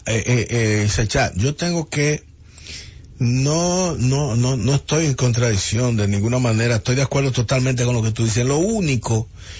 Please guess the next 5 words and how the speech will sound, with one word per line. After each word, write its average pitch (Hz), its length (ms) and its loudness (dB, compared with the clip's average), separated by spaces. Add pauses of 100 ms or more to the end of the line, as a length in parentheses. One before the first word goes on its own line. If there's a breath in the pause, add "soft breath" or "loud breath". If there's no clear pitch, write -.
(160 loud breath)
que - 180 -2
quiero 143 580 2
hacer 135 320 2
una 143 140 0
observación 110 880 0